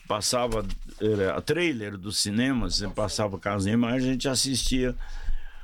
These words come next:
umas coisas. Mas a imagem que eu tenho, ela foi me transmitida pelo Pedro Luiz, pelo Fiore de Jó, Giliotti, o pessoal do Rio, é, enfim. É,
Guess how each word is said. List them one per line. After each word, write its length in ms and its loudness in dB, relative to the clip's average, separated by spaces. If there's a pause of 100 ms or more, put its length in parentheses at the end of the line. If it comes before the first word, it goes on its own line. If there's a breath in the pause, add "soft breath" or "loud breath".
(180 loud breath)
umas 220 2
coisas. 260 2
Mas 280 2
a 60 0
imagem 1040 -2 (580)
que 140 -2
eu 100 2
tenho, 520 0
ela 260 2
foi 160 0
me 160 2
transmitida 880 0
pelo 260 0
Pedro 300 2
Luiz, 680 4
pelo 300 -6
Fiore 440 0
de 180 0
Jó, 380 2 (960 loud breath)
Giliotti, 920 2 (200 loud breath)
o 80 2
pessoal 320 2
do 140 -2
Rio, 680 2 (400 loud breath)
é, 320 2
enfim. 420 2 (600 loud breath)
É, 840 0